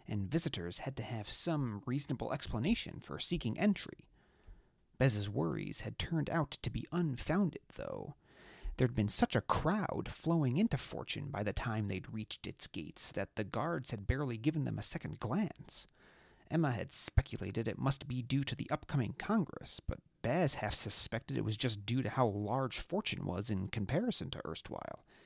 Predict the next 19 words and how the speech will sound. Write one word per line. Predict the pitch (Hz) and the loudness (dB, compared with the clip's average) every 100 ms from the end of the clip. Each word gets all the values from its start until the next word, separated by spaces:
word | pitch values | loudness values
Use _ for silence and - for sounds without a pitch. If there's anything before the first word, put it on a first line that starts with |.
| - - - | -20 -20 -14
It | - | -12
took | - - | -6 -4
a | |
special | - - - - 240 196 170 | -2 -4 -4 0 0 4 2
kind | - 202 165 | 2 2 4
of | 127 - | 2 0
person | - 269 - 92 - | 2 2 0 -4 -2
to | 98 | 0
live | 107 113 | 2 2
in | 104 | 2
the | 90 | 2
dreary | 98 104 131 156 113 | -2 -2 0 2 0
shadow | 101 - - 139 156 110 | -2 -2 0 2 2 2
of | 107 | 2
the | - | -2
daggers | 92 107 170 - - - - | -2 0 0 -2 -8 -8 -4
back | - - | -4 -4
in | - | -6
erstwhile. | 87 - - - - - | -6 -4 -6 -8 -14 -18